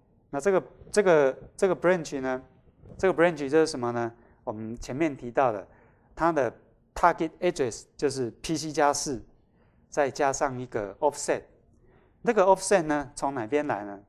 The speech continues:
offset 也是从 instruction 这边过来的。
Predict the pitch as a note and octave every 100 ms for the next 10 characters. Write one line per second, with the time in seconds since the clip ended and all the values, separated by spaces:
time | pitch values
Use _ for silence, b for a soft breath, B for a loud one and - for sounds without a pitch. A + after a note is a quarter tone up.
0 | _ E3 D#3 - D3+ - - C#3 G#2+ -
1 | F#3 C#3 C#3 C3 C#3 b b b b -
2 | A#2+ - F3 - C3 F#2 _ _ - C#3+
3 | C#3 C3 C#3+ A#2 F2+ F2